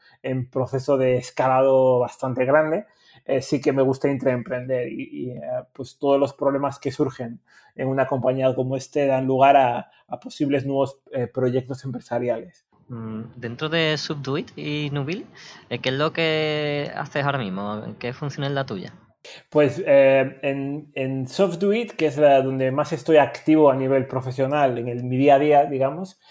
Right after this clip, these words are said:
Speaker 1: eh, soy, eh, C E O, es decir, lidero el, el desarrollo tecnológico a nivel de desarrollo y programación. Es una startup de carácter tecnológico, ¿vale? Entonces, al final nosotros, eh,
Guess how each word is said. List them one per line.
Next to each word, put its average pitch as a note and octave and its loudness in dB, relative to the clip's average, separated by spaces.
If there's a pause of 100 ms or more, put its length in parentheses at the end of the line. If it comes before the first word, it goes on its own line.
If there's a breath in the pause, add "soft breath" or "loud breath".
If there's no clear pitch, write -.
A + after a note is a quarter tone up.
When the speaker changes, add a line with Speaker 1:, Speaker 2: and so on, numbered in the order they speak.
(260 loud breath)
Speaker 1:
eh, C3+ 2
soy, D3+ 4
eh, C3 2
C - 0
E F3+ 8
O, A3+ 2
es A3+ -4
decir, C3+ -2
lidero C#3 2
el, C3 -2
el B2+ -6
desarrollo C#3+ 2
tecnológico C#3 -2
a - -10
nivel C3 -6
de B2 -2
desarrollo B2 -2
y - 4
programación. B2 -4 (260 soft breath)
Es C3+ -12
una D3+ 2
startup C#3+ 0 (120)
de B2+ -6
carácter C3 -2
tecnológico, C#3+ -2 (360 soft breath)
¿vale? C#3+ 2
Entonces, C#3+ -2
al B2+ -2
final C3+ -4
nosotros, C#3 -6
eh, B2 0